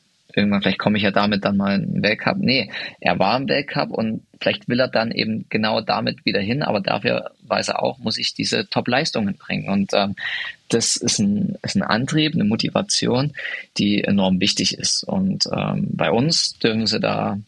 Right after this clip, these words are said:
das noch ein bisschen angenehmer lernen sozusagen und, ähm, die, die, diese Wettkämpfe aufnehmen. Das ist für sie ein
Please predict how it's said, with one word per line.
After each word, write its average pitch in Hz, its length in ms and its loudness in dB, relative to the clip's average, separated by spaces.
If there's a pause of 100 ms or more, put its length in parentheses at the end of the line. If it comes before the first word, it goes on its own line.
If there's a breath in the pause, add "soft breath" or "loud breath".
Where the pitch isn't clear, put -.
(240)
das - 500 -4 (160)
noch 107 140 2
ein 104 100 4
bisschen 98 600 2 (580 loud breath)
angenehmer 143 800 2 (260)
lernen 156 540 0
sozusagen - 960 -2
und, 110 400 -2
ähm, 107 540 0
die, 104 140 0
die, 101 380 -2
diese 101 240 0
Wettkämpfe 110 460 0
aufnehmen. 135 340 0
Das - 160 -4
ist - 180 -2
für - 160 -2
sie 107 400 0
ein 101 420 0